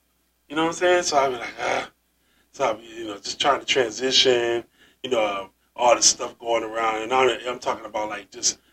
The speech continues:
the change in the air. And it's just like, you know, everybody gets that little congestion. These days,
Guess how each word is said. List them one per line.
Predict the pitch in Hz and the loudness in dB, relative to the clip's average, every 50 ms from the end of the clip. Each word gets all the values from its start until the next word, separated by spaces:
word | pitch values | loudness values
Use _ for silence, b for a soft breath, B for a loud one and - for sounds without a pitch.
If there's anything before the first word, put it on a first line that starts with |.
| _ _ - | _ _ -20
the | 110 101 | -6 0
change | - - 143 131 131 123 120 120 | 4 6 6 6 6 4 2 -4
in | 117 | -6
the | 120 107 - - | -6 -6 -6 -2
air. | 123 123 123 123 123 123 120 120 120 120 120 120 123 120 117 | 0 2 2 2 2 2 2 2 2 0 -2 0 0 0 0
And | 113 107 | -2 -2
it's | 110 110 - | -4 -6 -8
just | 113 107 | -8 -8
like, | - 110 104 101 104 | -12 -12 -14 -14 -14
you | 113 110 | -14 -12
know, | 104 101 101 98 98 _ _ _ _ _ _ _ _ | -12 -12 -12 -14 -18 _ _ _ _ _ _ _ _
everybody | 117 113 110 110 113 117 110 104 | -8 -8 -8 -6 -6 -6 -6 -6
gets | 104 117 113 | -8 -14 -16
that | - - 113 | -10 -10 -10
little | 107 110 107 104 - _ | -8 -8 -12 -14 -14 _
congestion. | _ - 110 104 - - 127 135 123 123 120 - - 123 113 113 113 110 110 110 110 107 | _ -18 -18 -6 -4 0 0 2 0 0 -2 -4 -4 -4 -4 -4 -2 -2 -2 -2 -4 -4
These | 107 120 127 | -6 -8 -10
days, | 117 113 113 113 110 107 | -8 -8 -8 -8 -8 -12